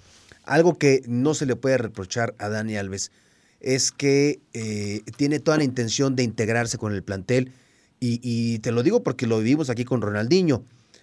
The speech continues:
Eh, él viaja-, Ronaldinho, pues, viajaba en camioneta, aparte, con guardaespaldas, eh, le rentaban un piso para él en los hoteles,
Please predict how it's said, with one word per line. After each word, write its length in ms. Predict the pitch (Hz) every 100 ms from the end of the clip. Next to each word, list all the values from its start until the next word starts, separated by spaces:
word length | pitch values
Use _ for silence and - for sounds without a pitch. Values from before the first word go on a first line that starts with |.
| -
Eh, 280 | 110 110 110
él 260 | 131 135 120
viaja-, 380 | 110 95 113 113
Ronaldinho, 480 | 117 113 123 147 160
pues, 100 | 95
viajaba 320 | 92 110 110
en 60 |
camioneta, 680 | 92 90 92 113 123 123 117
aparte, 800 | 117 - 95 117 117 117 120 113
con 180 | 104 95
guardaespaldas, 920 | 85 82 - 127 120 120 113 117 - - _ _ _ -
eh, 200 | 113 117
le 120 | 120
rentaban 400 | 117 123 117 120
un 120 | 117 117
piso 420 | 131 120 - 101
para 280 | 92 90 101
él 340 | 120 127 127
en 100 | 101
los 160 | 92 -
hoteles, 720 | 90 120 127 123 120 120 117